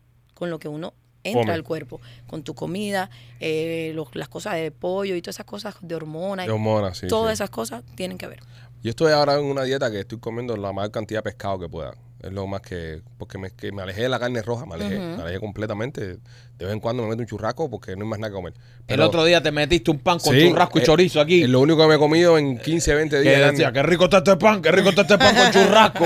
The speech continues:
Speaker 2: <laughs> Pero, pero
Speaker 3: Vaya
Speaker 2: mira,
Speaker 3: ma-, vaya
Speaker 2: nosotros,
Speaker 3: manera de alejarte de la
Speaker 2: nosotros,
Speaker 3: carne.
Speaker 2: nosotros vamos a comer, eh, periódicamente a steakhouses y yo no me pido carne más. Yo lo que pido es pollo o pescado. Pero
Speaker 3: Sí.
Speaker 2: hace rato no come carne roja.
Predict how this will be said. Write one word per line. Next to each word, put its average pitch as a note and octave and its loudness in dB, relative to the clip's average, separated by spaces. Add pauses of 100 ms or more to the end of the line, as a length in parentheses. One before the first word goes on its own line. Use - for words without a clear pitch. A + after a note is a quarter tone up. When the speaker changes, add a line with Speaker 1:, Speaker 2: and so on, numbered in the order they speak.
Speaker 2:
<laughs> F#3+ -6
Pero, - -
pero C3+ 4
Speaker 3:
Vaya C3+ 6
Speaker 2:
mira, - 6
Speaker 3:
ma-, - -
vaya E3+ 6 (100)
Speaker 2:
nosotros, C#3+ 2
Speaker 3:
manera E3 6
de D#3 8
alejarte D3+ 4
de C#3 4
la C3 0
Speaker 2:
nosotros, C3 0
Speaker 3:
carne. A#2+ 2
Speaker 2:
nosotros B2 0
vamos B2+ 0
a B2+ 0
comer, B2 0
eh, G2+ -4 (240)
periódicamente A2+ -2
a G2+ -2
steakhouses A2 -6
y G#2 -8
yo G#2 -6
no C#3 -6
me B2+ -6
pido F2+ -8
carne G2 -8
más. A#2 -12
Yo F#2+ -8
lo G2 -6
que G2 -8
pido G#2 -6
es - -12
pollo G#2+ -4
o - -4
pescado. - -10 (120)
Pero G2 -10
Speaker 3:
Sí. F#2 -6
Speaker 2:
hace G2 -8
rato B2 -4
no A#2 -6
come A2 -6
carne A2+ -6
roja. G#2 -10